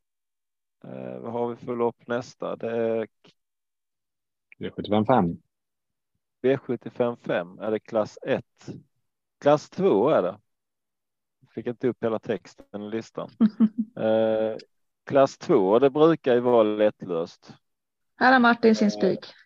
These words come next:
Speaker 1: så, eh, då får Martin börja med att ta sin
Speaker 2: Mm.
Speaker 1: spik här.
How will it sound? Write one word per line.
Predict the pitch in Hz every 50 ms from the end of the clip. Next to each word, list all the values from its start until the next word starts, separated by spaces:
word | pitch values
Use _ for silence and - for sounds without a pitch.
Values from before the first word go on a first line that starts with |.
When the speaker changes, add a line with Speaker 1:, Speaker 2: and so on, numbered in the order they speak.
| _ _ _ _ _ _ _ _ _ _ _ _ _ _ _ _ _ _ _ _ _ _ _ _ _ _ _ _ _ _ _ _ _ _ _ _ _ _ _ _ _ _
Speaker 1:
så, | _ _ - - 120 117 117 117 117 113
eh, | 117
då | 127 123
får | - 127
Martin | 120 123 127 135 147 143 _ - 127 120 117
börja | 127 135 135 139 120 98 90 95
med | 107 117 120
att | -
ta | - 143 117 107
sin | - 120 110
Speaker 2:
Mm. | 107 104
Speaker 1:
spik | 98 107 92 85 85 - -
här. | 110 92 76